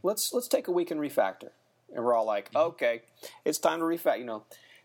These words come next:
Speaker 1: i-,
Speaker 2: Mm-hmm.
Speaker 1: and this was his little mantra over and over again. He's like, "Dad, no, let's slow down and refactor." It was his favorite thing too.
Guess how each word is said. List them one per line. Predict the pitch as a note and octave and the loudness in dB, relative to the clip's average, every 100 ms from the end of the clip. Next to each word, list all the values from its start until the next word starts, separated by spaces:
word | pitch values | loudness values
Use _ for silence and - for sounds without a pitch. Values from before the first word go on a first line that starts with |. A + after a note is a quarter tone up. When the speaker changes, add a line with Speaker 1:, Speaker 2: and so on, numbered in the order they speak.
| - | -8
Speaker 1:
i-, | A#2+ | -8
Speaker 2:
Mm-hmm. | - | -4
Speaker 1:
and | B2 | -4
this | D3+ - | -2 -2
was | C#3+ | -2
his | D3+ C#3 | -2 -2
little | C#3 D3+ | -2 -2
mantra | D3+ E3 G3+ G#2+ G#2 | 0 -2 -2 -2 0
over | B2 F3 F#3 | 0 0 0
and | D#3 | 0
over | D3+ | 0
again. | B2 G2+ | -4 -6
He's | G2+ - | -8 -8
like, | - | -2
"Dad, | - A#3+ F4+ | -2 -2 -4
no, | E4+ D#4 | -4 -4
let's | D4+ | -4
slow | - C4 | -2 -2
down | G#3 G3 | 0 -2
and | F#3+ | -2
refactor." | F3+ E3+ C#3+ C3+ - G#2+ | -4 0 0 0 -4 -4
It | |
was | C3+ B2+ | -2 0
his | C#3+ | -2
favorite | - C3+ A#2+ G#2 | 0 -2 -2 -6
thing | A2+ G2+ | -6 -6
too. | - G2 | -4 -6